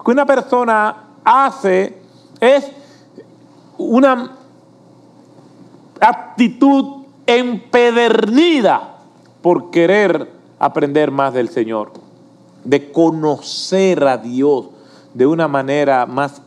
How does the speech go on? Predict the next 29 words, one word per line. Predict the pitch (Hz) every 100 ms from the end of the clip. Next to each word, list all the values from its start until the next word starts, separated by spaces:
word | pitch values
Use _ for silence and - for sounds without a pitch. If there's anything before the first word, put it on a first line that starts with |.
| _
íntima. | 156 165 123 113 101 90 - -
Aquí | - 139 - 254 254 247 - -
el | 185 175
texto | 226 233 226 - 202 202 196 - -
dice | 156 190 269 277 277 190 202 214 - - - _
que | 196 202
se | 190 226 214
dedicaban | 226 233 226 220 - 262 - 320 190
continuamente, | 170 156 196 226 262 320 285 180 123 - - -
perseveraban | 214 214 - - 226 226 208 226 220 220 277 294 214
en | 180
la | 175
doctrina | 170 147 196 196 208
de |
los | 196 196
apóstoles. | 185 269 269 269 156 139 - -
Y | -
como | 175 190 190
le |
he | 190
dicho | 208 208
en | 196
otras | 196 185
ocasiones, | 196 196 185 269 247 208 180 - -
la | 180
palabra | 180 196 214 208
perseverar | 196 180 202 180 190 233 190
significa | 190 175 165 165 - 254 247 226 185 -
que | 196 226 233 233